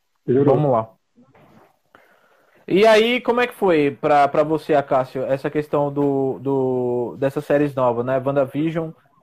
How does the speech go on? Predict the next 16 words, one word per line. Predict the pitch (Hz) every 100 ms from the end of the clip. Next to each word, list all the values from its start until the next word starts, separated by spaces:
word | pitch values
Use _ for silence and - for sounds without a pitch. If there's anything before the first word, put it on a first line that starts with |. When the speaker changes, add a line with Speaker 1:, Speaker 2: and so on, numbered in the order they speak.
| _
Speaker 2:
e | 135 139 139 139 135 135 131
Falcão, | - 139 - 147 156 156
rapidinho, | 151 175 170 139 143 160 156
só | - 180 180
pra | 180 170
gente | 160
introduzir, | 156 156 147 143 139 175 180 _ _
a | 143
gente | 147
já | 160
ent-, | 156 151 139
já | 160 151
entra | 156 156
em |
Loki | 147 131 127 120
já. | 123 117